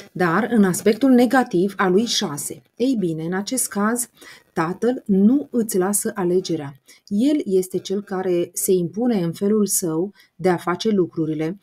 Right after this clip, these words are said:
El este cel care ia deciziile pentru tine sau care îți influențează puternic deciziile când vrei să faci ceva. Și în acest caz, cu șase,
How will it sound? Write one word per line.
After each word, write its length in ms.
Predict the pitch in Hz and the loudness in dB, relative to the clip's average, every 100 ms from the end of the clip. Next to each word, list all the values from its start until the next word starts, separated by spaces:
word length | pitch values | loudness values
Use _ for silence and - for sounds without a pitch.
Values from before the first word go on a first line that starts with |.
| - - 269 | -18 -20 -8
El 200 | 190 311 | 0 2
este 680 | 294 254 - 226 214 196 190 _ _ _ _ | 2 0 0 2 2 0 -4 _ _ _ _
cel 200 | - 214 | -2 0
care 280 | 202 214 190 | 0 0 2
ia 200 | 180 170 | 2 2
deciziile 600 | 170 190 196 175 196 190 | -2 -4 -4 -4 -2 -2
pentru 360 | 180 170 180 233 | -2 -4 -4 -6
tine 380 | 233 175 160 185 | -2 -2 -2 -2
sau 300 | 202 247 254 | 0 0 -2
care 420 | 214 180 160 202 | -2 -2 0 -2
îți 260 | - 202 - | -2 -2 0
influențează 800 | 220 185 208 196 180 226 226 185 | 0 2 2 2 0 -2 0 0
puternic 580 | 175 165 202 202 175 147 | 0 2 2 2 0 0
deciziile 920 | 156 233 - 180 160 165 160 175 214 | 0 0 -2 -4 0 0 0 0 -2
când 200 | - 180 | -2 0
vrei 200 | 165 202 | 2 2
să 140 | 208 175 | 0 -4
faci 260 | 165 180 | -4 -6
ceva. 560 | - - 151 151 147 147 _ _ - - | -4 -2 -2 -2 -6 -12 _ _ -20 -20
Și 140 | - 170 | -8 -4
în 60 | |
acest 320 | 156 180 180 | 0 0 0
caz, 380 | - 180 170 214 | 0 -2 -2 -2
cu 140 | - 202 | -4 -4
șase, 580 | - 190 208 - 254 | -2 -2 -2 -2 -4